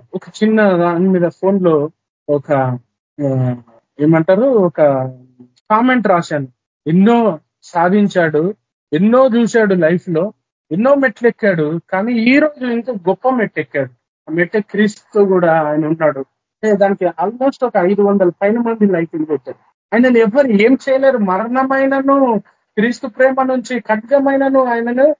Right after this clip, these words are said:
ఎడబాపలేకపోయింది. ఈరోజు మన జీవితం కూడా ఏది వచ్చినా సరే,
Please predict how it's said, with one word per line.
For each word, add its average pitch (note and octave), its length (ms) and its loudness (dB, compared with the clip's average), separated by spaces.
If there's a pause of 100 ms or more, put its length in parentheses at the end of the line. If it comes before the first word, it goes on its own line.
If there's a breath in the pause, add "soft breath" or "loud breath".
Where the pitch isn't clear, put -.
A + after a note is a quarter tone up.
(260)
ఎడబాపలేకపోయింది. F#3+ 1120 -2
ఈరోజు - 640 -8
మన D#3 240 -2
జీవితం G3 520 0
కూడా D3 280 -2 (400)
ఏది A#3 320 2
వచ్చినా B3 380 -2
సరే, F#3+ 360 -2